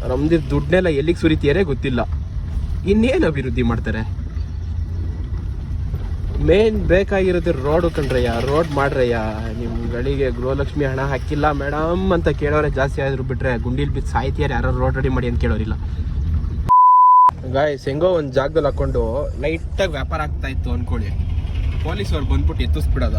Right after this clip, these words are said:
ಅದಕ್ಕೆ ಒಂದ್ ರೌಂಡ್ ಸುತ್ತಾಡ್ತಿದೀನಿ. ಇಲ್ಲಿ ನೋಡ್ರು ಮತ್ತೆ ಅದೇ ಕಿತ್ತೋರೋ ರೋಡಲ್ಲೇ ಸುತ್ತಾಡ್ಬೇಕು. ಆಲ್ದೂರ್ ಅಲ್ಲ, ಅವ್ನ ಅಮ್ಮನಿದು ಒಂಥರ ಯಮ, ಯಮ ದೂರ ಇದೆ. ಇಲ್ಲಿ ನೋಡಿ ಗುಂಡಿಗಳು.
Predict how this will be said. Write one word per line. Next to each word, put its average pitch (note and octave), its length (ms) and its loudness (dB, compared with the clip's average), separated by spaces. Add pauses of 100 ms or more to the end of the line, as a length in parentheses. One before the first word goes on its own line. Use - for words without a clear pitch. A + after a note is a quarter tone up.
(340)
ಅದಕ್ಕೆ - 220 2
ಒಂದ್ C3 200 2
ರೌಂಡ್ C#3+ 200 2
ಸುತ್ತಾಡ್ತಿದೀನಿ. C#3+ 1040 0
ಇಲ್ಲಿ C#3+ 400 0
ನೋಡ್ರು D3 260 2
ಮತ್ತೆ C3 360 2
ಅದೇ D3+ 300 2
ಕಿತ್ತೋರೋ C#3+ 440 4
ರೋಡಲ್ಲೇ C3+ 340 4
ಸುತ್ತಾಡ್ಬೇಕು. A#2 800 0
ಆಲ್ದೂರ್ D#3+ 440 4
ಅಲ್ಲ, C3+ 200 2
ಅವ್ನ C3+ 180 2
ಅಮ್ಮನಿದು A#2+ 460 2 (560)
ಒಂಥರ C#3 300 2
ಯಮ, B2 400 2
ಯಮ B2+ 340 4
ದೂರ D#3 260 2
ಇದೆ. B2+ 300 0
ಇಲ್ಲಿ A#2+ 140 -2
ನೋಡಿ D3 180 2
ಗುಂಡಿಗಳು. C3+ 480 2